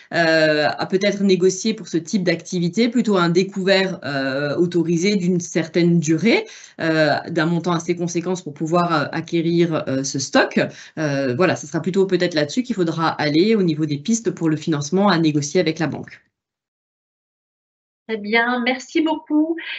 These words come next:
Speaker 2: Euh, merci beaucoup, euh, Anne-Laure, pour, euh, toutes ces explications qui ont été extrêmement claires, euh, et
Speaker 1: Merci
Speaker 2: précises.
Speaker 1: à vous.
Speaker 2: Parce qu'effectivement, euh, la trésorerie, on a bien compris que c'était un point extrêmement important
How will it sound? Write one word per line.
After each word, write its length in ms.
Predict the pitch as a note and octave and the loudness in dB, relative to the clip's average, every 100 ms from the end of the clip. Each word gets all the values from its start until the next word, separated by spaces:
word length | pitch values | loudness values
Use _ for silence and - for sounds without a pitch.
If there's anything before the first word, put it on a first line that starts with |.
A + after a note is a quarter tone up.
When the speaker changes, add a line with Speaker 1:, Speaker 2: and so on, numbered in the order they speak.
| - - - _ | -12 -12 -14 _
Speaker 2:
Euh, 200 | G#3 G#3 G#3 | -4 -4 0
merci 540 | A#3+ D4 - - D#4 | 2 2 -2 0 2
beaucoup, 640 | A#3+ C4+ - - C#4+ C#4+ | 2 0 -4 -6 -4 2
euh, 240 | B3 A3+ A3 A#3 | 4 4 2 2
Anne-Laure, 500 | B3 C4 C#4 C#4+ - | 2 2 2 0 -6
pour, 240 | A#3+ A3+ | -6 -2
euh, 60 | G3+ | -2
toutes 160 | G#3 D4+ | -2 -2
ces 160 | D4 B3+ | 0 0
explications 760 | B3+ - B3+ A3+ A3+ C#4+ E4 - - _ _ | -4 -8 -4 -2 -2 -6 -10 -12 -20 _ _
qui 80 | A3 | -8
ont 20 | |
été 260 | G#3 A3 | -4 0
extrêmement 600 | G#3 - - C#4 B3 A#3 | 0 -2 -2 0 2 0
claires, 480 | A#3 A#3+ C4 F4 F#3+ - - - - - | -2 -2 0 -2 -4 -8 -14 -12 -12 -8
euh, 300 | F#3 F3+ E3+ - | -4 -2 -2 4
et 100 | F3 | 4
Speaker 1:
Merci 80 | |
Speaker 2:
précises. 260 | F3 A3+ G3+ | 6 4 6
Speaker 1:
à 80 | E3+ | 2
vous. 400 | E3 A#3 F4+ - _ _ _ _ - | 2 2 2 -2 _ _ _ _ -20
Speaker 2:
Parce 100 | - | -4
qu'effectivement, 800 | A3 A3 - G#3+ A#3+ B3 A#3+ G3+ | 0 0 -2 -4 0 2 2 2
euh, 120 | G3 | 2
la 100 | G#3 | 2
trésorerie, 500 | - A3+ A3 A3+ B3+ | 2 0 2 0 -2
on 100 | G3+ | 0
a 100 | F#3 | 0
bien 240 | G#3+ B3+ | 0 -2
compris 380 | C4 B3+ - C#4 | -2 -6 -4 -4
que 100 | A#3 | -4
c'était 320 | A3 A3 A3+ | -6 -6 -4
un 120 | G#3 G3+ | -4 -6
point 240 | A3+ A#3 | -2 0
extrêmement 500 | F#3+ - - A#3 A3 | 0 -4 -4 -2 -2
important 480 | G#3 G3+ G3+ A#3+ | -4 -6 -6 -6